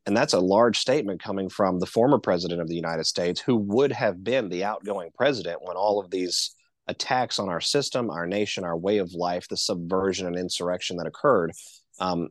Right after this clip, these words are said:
he was in office when those things, when those things actually went down. And so the response to those would have been contingent, I think, or dependent on his administration and his relationship with the U S military.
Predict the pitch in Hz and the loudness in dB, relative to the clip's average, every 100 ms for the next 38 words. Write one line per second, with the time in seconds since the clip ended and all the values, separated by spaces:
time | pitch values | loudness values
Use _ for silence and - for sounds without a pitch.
0 | - 131 127 101 101 92 110 - 90 101 | 2 6 6 6 4 2 2 0 -2 -2
1 | 92 92 - 92 87 - - - 90 87 | -2 0 -2 -2 -2 -4 -6 -6 -4 -4
2 | 92 85 90 - 90 85 87 - 98 87 | -2 -2 -4 -4 -4 -2 -2 -2 -2 0
3 | 78 - 92 85 80 - 117 147 - - | -2 0 2 0 0 0 2 2 2 -2
4 | 90 82 82 - - - - - 110 113 | -2 -2 -2 -6 -10 -20 -12 0 2 4
5 | 104 95 92 95 92 - 143 120 90 80 | 4 4 2 0 -2 0 0 0 -4 -4
6 | 80 87 85 - 82 - 135 113 87 - | -6 -4 -2 0 -2 2 4 4 2 0
7 | 87 85 82 - - - 143 139 101 92 | 0 0 -4 -10 -14 2 4 6 6 4
8 | - 95 82 - 90 87 90 107 90 87 | 4 2 2 2 -2 -2 0 0 2 2
9 | 107 - 92 - 92 85 87 90 87 87 | 2 0 -4 -4 -4 -4 -6 -4 -2 -2
10 | - 90 92 92 85 69 | -4 -4 -4 -4 -6 -8